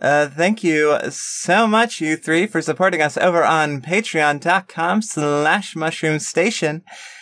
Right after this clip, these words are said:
And enjoy this endless walk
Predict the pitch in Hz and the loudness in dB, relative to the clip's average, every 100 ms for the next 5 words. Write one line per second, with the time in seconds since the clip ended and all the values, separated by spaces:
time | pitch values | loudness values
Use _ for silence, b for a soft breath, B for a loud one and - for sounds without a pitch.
0 | B B B _ - 156 156 156 156 151 | B B B _ 0 2 4 2 0 -4
1 | - - 151 156 131 123 151 185 156 127 | -10 -2 0 0 -2 -2 2 4 6 4
2 | 113 107 101 B B B 110 123 135 - | 2 -2 -8 B B B -4 0 0 -2
3 | - - 143 156 131 127 120 - 113 107 | -6 -2 0 0 0 0 0 -2 -6 2
4 | 131 110 92 _ | 2 2 -4 _